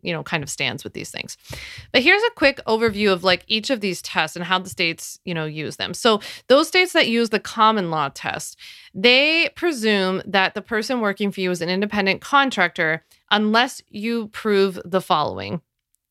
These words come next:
Unless you prove that you have behavioral control, financial control, and then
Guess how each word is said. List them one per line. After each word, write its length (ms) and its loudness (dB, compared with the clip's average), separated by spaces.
Unless 380 2
you 80 -2
prove 320 2
that 120 0
you 100 2
have 100 2
behavioral 720 2
control, 560 2
financial 640 2
control, 600 2
and 160 0
then 180 2